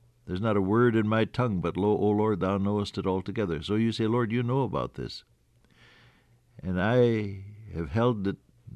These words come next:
to myself all these years, and now by faith in the Lord Jesus, I'm gonna turn it over to you.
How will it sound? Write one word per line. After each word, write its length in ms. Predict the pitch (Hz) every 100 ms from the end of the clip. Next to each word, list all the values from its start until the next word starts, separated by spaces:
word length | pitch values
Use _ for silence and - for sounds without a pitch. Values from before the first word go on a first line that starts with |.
| - -
to 100 | 98
myself 580 | 101 92 127 131 92 -
all 180 | 85 92
these 240 | 101 85
years, 320 | 110 104 80
and 140 | 73 87
now 220 | 101 98
by 200 | 87 87
faith 380 | - 117 101 95
in 100 | 87
the 100 | 92
Lord 220 | 101 87
Jesus, 520 | 107 107 87 80 - _ - _ _ _
I'm 80 | 82
gonna 200 | 85 87
turn 240 | - 104 87
it 100 | 82
over 180 | 80
to 100 | 76
you. 320 | 80 85 76